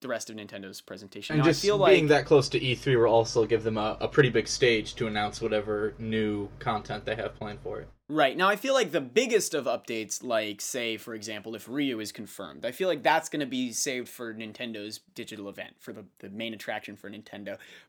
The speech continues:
Speaker 1: But, you know, if they're doing something like announcing, "Hey, here's how many D L C fighters we're gonna, we're gonna put in. We're not saying who they are, but here's how many."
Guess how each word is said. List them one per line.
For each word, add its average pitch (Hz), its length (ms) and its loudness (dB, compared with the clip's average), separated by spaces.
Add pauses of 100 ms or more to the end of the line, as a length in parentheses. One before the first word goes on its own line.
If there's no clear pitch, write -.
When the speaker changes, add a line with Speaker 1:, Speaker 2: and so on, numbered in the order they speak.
Speaker 1:
But, 127 260 0
you 143 140 -4
know, 135 80 0
if 139 180 -2
they're 147 180 2
doing 139 260 -2
something 127 380 -4
like 104 300 -6 (400)
announcing, 117 520 -4
"Hey, 123 320 0 (120)
here's 202 260 2
how 208 80 2
many 196 160 0
D 160 120 0
L 151 100 2
C 151 160 -2
fighters 127 360 -2
we're 123 100 -8
gonna, 110 360 -8
we're 117 100 -10
gonna 110 160 -8
put 104 160 -12
in. 90 200 -12
We're 120 100 -8
not 127 180 -4
saying 120 300 -4 (340)
who 190 160 -2
they 190 140 4
are, 190 200 4
but - 160 -2
here's 175 220 -4
how 151 100 -2
many." 113 360 -6